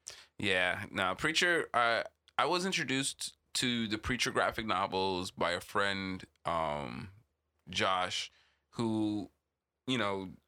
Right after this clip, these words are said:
you know, exposed me to the graphic novels, and I didn't get, I did, I didn't pick it up, you know what I mean? Like, I was exposed to the stuff that he showed me, and I enjoyed it, but I never actually got into the line.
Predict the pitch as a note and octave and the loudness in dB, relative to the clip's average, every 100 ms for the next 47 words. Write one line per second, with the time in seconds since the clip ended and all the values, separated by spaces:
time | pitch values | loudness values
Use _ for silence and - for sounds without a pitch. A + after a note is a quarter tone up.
0 | - G#2+ G#2 F#2+ - A#2+ B2+ - G2+ A2+ | -8 -2 -2 -2 0 0 0 -2 0 2
1 | G#2 G2 A#2 D3 G#2+ G2+ G2+ _ _ _ | 0 0 2 2 2 -2 -4 _ _ _
2 | - C#3+ D#3+ D#3+ G#3+ E3 C#3+ B2 _ - | -2 2 2 0 -2 0 0 -2 _ -2
3 | B2 C3+ D#3+ - C3+ F3 E3 - F3+ C3 | -2 2 0 2 0 0 -2 -2 0 2
4 | A#2+ B2+ - - A2+ A#2 A2+ A2 A#2+ B2+ | 2 2 0 -4 0 0 2 0 0 0
5 | G#2 G#2+ A#2 A2+ G#2+ - B2+ C3 A2+ A2 | 2 2 2 -2 -4 0 0 0 -2 -2
6 | - G#2+ G2 F#2+ - F#3+ C#3 G#2+ F#2+ F#2 | -2 -2 -2 0 0 0 0 0 -2 -2
7 | G2 C3+ C3 G2+ - F#2+ A#2 A#2 G2 F#2+ | -2 0 2 0 0 0 0 -2 0 0
8 | G2 - F#2 F2+ G2 F#2 F#2+ G2+ F2 D#2+ | 0 -4 -6 -2 -2 0 -2 -4 -6 -6
9 | F#2 G2 G2+ B2 | -2 0 0 -4